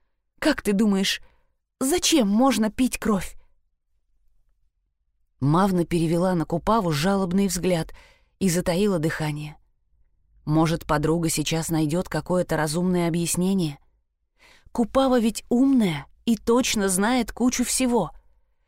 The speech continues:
А Мавна послушает ее и снова поверит, что не бывает упырей, похожих на людей. Да мало ли зачем,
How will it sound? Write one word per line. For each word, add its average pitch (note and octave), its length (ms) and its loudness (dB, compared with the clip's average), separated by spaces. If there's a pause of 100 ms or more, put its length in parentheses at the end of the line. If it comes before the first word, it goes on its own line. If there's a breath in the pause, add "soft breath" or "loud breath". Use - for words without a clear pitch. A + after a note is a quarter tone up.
(420)
А B3+ 60 6
Мавна B3+ 420 4
послушает A#3+ 720 0
ее F#3 400 0
и G#3+ 100 2
снова A3+ 460 2
поверит, G#3 580 0
что - 220 0
не G3+ 140 2
бывает F#3+ 560 2
упырей, G#3 580 0
похожих G#3+ 800 0
на F#3+ 160 0
людей. F3 680 -2 (1500)
Да B3 260 4
мало B3+ 340 4
ли F3+ 100 0
зачем, F3+ 520 0